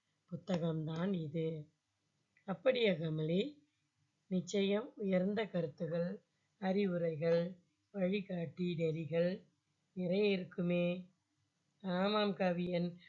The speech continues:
ஒவ்வொரு மாணவருக்கும் கல்வி எவ்வாறு துணை புரிகின்றது என்பதை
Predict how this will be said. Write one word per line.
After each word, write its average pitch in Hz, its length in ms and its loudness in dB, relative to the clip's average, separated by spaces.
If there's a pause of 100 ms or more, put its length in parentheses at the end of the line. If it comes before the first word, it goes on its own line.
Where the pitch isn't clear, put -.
(120)
ஒவ்வொரு 214 560 2
மாணவருக்கும் 170 960 -2 (240)
கல்வி 185 640 0 (220)
எவ்வாறு 180 680 2
துணை 190 460 0
புரிகின்றது 175 840 -4
என்பதை 170 680 -6